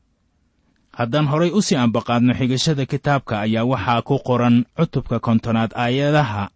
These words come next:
afar iyo toban ilaa toddoba iyo toban sida tan. Yuusufna markuu aabbihiis aasay kadib, wuxuu ku noqday Masar, isagii iyo walaalihiis iyo kulli intii isaga u raacday oo dhan inay aabbihiis la soo aasaan.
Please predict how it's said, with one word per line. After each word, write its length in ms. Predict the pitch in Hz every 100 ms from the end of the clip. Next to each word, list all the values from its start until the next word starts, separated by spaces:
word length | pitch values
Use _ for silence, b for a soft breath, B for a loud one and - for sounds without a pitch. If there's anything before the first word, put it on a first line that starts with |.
| _
afar 360 | - 131 - 110
iyo 180 | 110 110
toban 340 | - 117 120 120
ilaa 300 | 139 127 117
toddoba 360 | 120 110 110
iyo 220 | 117 117 107
toban 280 | 107 113 120
sida 280 | 117 101
tan. 280 | 92 98 95 - _ _ _ _ _ _ -
Yuusufna 640 | 120 117 123 107 127 127
markuu 400 | 139 139 - 120
aabbihiis 500 | 117 120 143 143 113
aasay 360 | 110 110 110 113
kadib, 400 | - 139 107 98
wuxuu 480 | 123 - 117 110 - _
ku 120 | 170
noqday 420 | 151 110 110 110
Masar, 380 | 110 113 - 98 - _ _ _ _ _ _ _
isagii 440 | 131 - 147 147
iyo 300 | 143 123 120
walaalihiis 680 | 117 117 117 123 143 113 -
iyo 220 | 120 123
kulli 280 | 120 220 175
intii 420 | - 143 135 127 110
isaga 340 | 123 139 123
u 100 | -
raacday 500 | 156 113 101 104 113 -
oo 180 | 110 104
dhan 320 | 113 135 123 - -
inay 220 | 143 120 -
aabbihiis 500 | 117 113 127 117 113
la 120 | 117
soo 200 | - 107
aasaan. 580 | 90 104 - 107 98 92